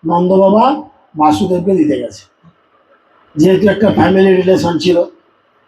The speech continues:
আর বাসুদেবকে দিতে গেছে, বাসুদেব কি ছিল? না, বাসুদেব একটু মানে ভবিষ্যৎ গণনা করতে পারতেন। তিনি বুঝতে পারলেন যে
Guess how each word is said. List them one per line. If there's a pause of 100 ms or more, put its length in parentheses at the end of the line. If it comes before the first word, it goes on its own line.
(300)
আর
বাসুদেবকে
দিতে
গেছে, (380)
বাসুদেব
কি
ছিল? (380)
না,
বাসুদেব (600)
একটু (300)
মানে
ভবিষ্যৎ (760)
গণনা
করতে
পারতেন। (1400)
তিনি (840)
বুঝতে
পারলেন (460)
যে